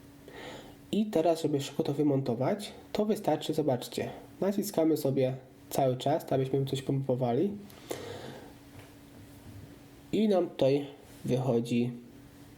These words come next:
bardzo szybko, zobaczcie. I teraz sobie wypinamy. Widzicie, bardzo szybko, bardzo praktycznie, e, bezstresowo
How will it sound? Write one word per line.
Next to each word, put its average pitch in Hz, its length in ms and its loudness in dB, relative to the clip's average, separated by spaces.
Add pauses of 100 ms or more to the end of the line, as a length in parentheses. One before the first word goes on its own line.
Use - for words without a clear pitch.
(1700)
bardzo 131 520 2
szybko, - 640 -6
zobaczcie. - 560 -6 (2000)
I - 60 0
teraz 147 180 2
sobie 131 120 2
wypinamy. 117 480 -4 (720)
Widzicie, - 240 -4
bardzo 175 240 2
szybko, 151 340 2
bardzo 147 360 0
praktycznie, 135 560 2 (680)
e, 139 180 4
bezstresowo 135 1040 0